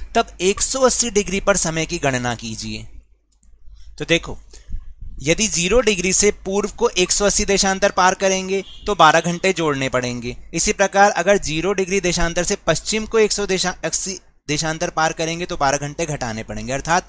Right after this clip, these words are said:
वहाँ रात के बारह बजेंगे। कैसे बजेंगे? देखो, जैसे हमने बताया आपको कि अगर हम, अ, चार मिनट लगते हैं एक डिग्री पार करने में,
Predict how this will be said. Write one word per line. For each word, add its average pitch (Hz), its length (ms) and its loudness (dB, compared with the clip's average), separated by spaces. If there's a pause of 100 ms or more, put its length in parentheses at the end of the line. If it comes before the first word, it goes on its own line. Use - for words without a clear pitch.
(280)
वहाँ 180 220 2
रात 165 300 4
के 196 140 0
बारह 139 260 2
बजेंगे। 120 400 -2
कैसे 165 380 2
बजेंगे? 170 420 -2
देखो, 127 300 -4 (340)
जैसे 139 260 2
हमने 165 280 -2
बताया 117 460 -2
आपको 120 460 -6 (320)
कि 170 100 -6 (120)
अगर 165 300 0
हम, 143 280 -8 (340)
अ, 117 220 -4 (440)
चार 160 260 4
मिनट 185 360 -4
लगते 123 340 -4
हैं 123 140 -2 (100)
एक 135 160 -2
डिग्री 120 260 -4
पार 110 220 -4
करने 101 320 -10
में, 98 140 -14